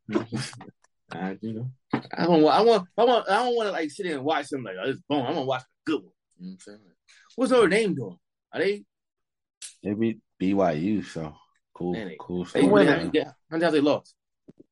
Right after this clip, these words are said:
Speaker 2: Two. So
Speaker 1: Oh,
Speaker 2: they
Speaker 1: yeah.
Speaker 2: out.
Speaker 3: Yeah, they winning.
Speaker 1: They out the picture. All right. What you
Speaker 2: Yeah.
Speaker 1: say, Steve?
Speaker 3: Oh, yeah, no, they ain't in the playoffs, no.
Speaker 1: All right.
Speaker 2: <laughs>
Speaker 1: Hey, you know what I'm saying? Oh, but the brother. Oh, that's the brother. How many games has he won?
Speaker 2: More than he
Speaker 3: Well,
Speaker 2: lost.
Speaker 3: three.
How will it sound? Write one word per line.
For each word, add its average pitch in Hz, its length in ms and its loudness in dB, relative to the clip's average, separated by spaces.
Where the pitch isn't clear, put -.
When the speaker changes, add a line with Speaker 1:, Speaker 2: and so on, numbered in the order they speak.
Speaker 2:
Two. 117 380 -2
So - 160 -2
Speaker 1:
Oh, - 60 0
Speaker 2:
they 90 120 2
Speaker 1:
yeah. 85 120 2
Speaker 2:
out. 143 100 0
Speaker 3:
Yeah, 147 120 0
they 170 100 -4
winning. 175 280 -4
Speaker 1:
They 101 80 0
out 90 100 -8
the 90 80 -10
picture. - 160 -18
All 120 60 -16
right. 104 160 -20
What 135 100 4
you - 0 -
Speaker 2:
Yeah. 143 60 8
Speaker 1:
say, 147 120 4
Steve? 165 220 -2
Speaker 3:
Oh, 151 120 4
yeah, 110 160 2
no, 98 180 -2
they 117 80 2
ain't 131 100 -2
in 110 60 -8
the - 60 -10
playoffs, 113 520 0
no. 92 80 -10
Speaker 1:
All - 140 -14
right. 110 580 4
Speaker 2:
<laughs> 240 220 -2
Speaker 1:
Hey, 151 160 4
you 147 60 2
know 156 80 2
what 156 80 2
I'm 147 60 -2
saying? 151 300 -4
Oh, 220 120 6
but 208 80 6
the 196 80 4
brother. 202 380 2
Oh, 226 100 4
that's 254 120 -2
the 175 60 -10
brother. 160 340 -2
How 220 80 -2
many 247 140 -4
games 220 220 -2
has 175 100 -4
he 170 80 -8
won? 220 220 -8
Speaker 2:
More 82 260 -4
than - 160 -2
he 101 80 -2
Speaker 3:
Well, 170 240 0
Speaker 2:
lost. 196 140 2
Speaker 3:
three. 220 120 -2